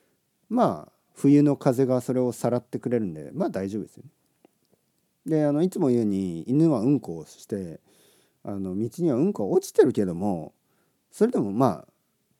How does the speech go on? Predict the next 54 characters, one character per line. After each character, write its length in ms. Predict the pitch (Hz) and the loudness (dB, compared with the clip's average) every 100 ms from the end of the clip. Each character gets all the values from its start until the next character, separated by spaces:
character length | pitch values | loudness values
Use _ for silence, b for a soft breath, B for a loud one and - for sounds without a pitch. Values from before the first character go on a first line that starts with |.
| _ _ _ _ | _ _ _ _
う 100 | 180 | 6
ん 80 | 170 | 6
こ 160 | - 78 | 4 -8
が 220 | 78 73 | -8 -6
見 220 | 101 147 | 4 8
え 80 | 190 | 8
る 100 | 135 | 6
か 140 | - | -4
ら 80 | 57 | -16
ね。 140 | 135 254 _ _ _ _ - | -14 -14 _ _ _ _ -14
あ 160 | 95 | -12
の、 100 | 80 | -12
そ 140 | - 117 | -6 -2
れ 80 | |
を 100 | 110 | 0
避 160 | 104 143 | 0 -4
け 140 | 101 | -4
て、 240 | 85 73 - _ _ - | -8 -12 -18 _ _ -2
避 140 | 127 135 | 2 2
け 160 | 98 | 0
て 200 | - - _ _ _ _ _ _ - | -8 -16 _ _ _ _ _ _ -8
歩 200 | 123 120 | -2 0
け 120 | 127 | 0
る 60 | 98 | -2
わ 80 | 76 | -4
け 120 | - | -14
で 60 | 57 | -18
す 100 | - | -20
よ。 80 | _ b b b b b - | _ b b b b b -2
東 180 | 247 294 | 0 2
京 160 | 302 277 | 0 0
の 140 | 247 | 0
場 140 | 208 | 0
合、 40 | 180 160 98 76 - _ _ _ _ _ _ _ _ _ | 2 2 0 -4 -14 _ _ _ _ _ _ _ _ _
ま 240 | 156 131 95 | 2 2 2
あ、 60 | 147 | 2
例 120 | 135 | 2
え 40 | |
ば、 300 | 85 69 - _ _ - | 2 -8 -14 _ _ -2
新 240 | 175 185 | 2 4
宿 180 | 185 156 | 4 2
駅 160 | 107 | 2
と 100 | - | -2
か 120 | 82 78 | -10 -8
で 420 | 90 80 73 - _ _ _ _ - | -8 -8 -12 -18 _ _ _ _ 2
階 220 | 160 160 | 6 6
段 180 | 165 147 | 6 4
を 80 | |
上 60 | 135 | 2
が 60 | 135 | 0
っ 40 | |
て 100 | - | -2
る 100 | 120 | -4
と、 320 | 117 92 - | -2 -4 -4